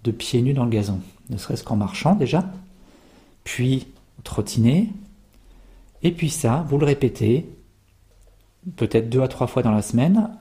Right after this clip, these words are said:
à la fin de vos séances ou au début, et vous faites ça sur deux, trois semaines. Puis au fur et à mesure,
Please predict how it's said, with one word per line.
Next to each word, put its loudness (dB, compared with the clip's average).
à -2
la 0
fin 0
de -2
vos -2
séances -2
ou 2
au 4
début, -2
et 2
vous -20
faites -8
ça -2
sur -2
deux, 2
trois -2
semaines. -4
Puis 2
au 6
fur 0
et 2
à 4
mesure, 2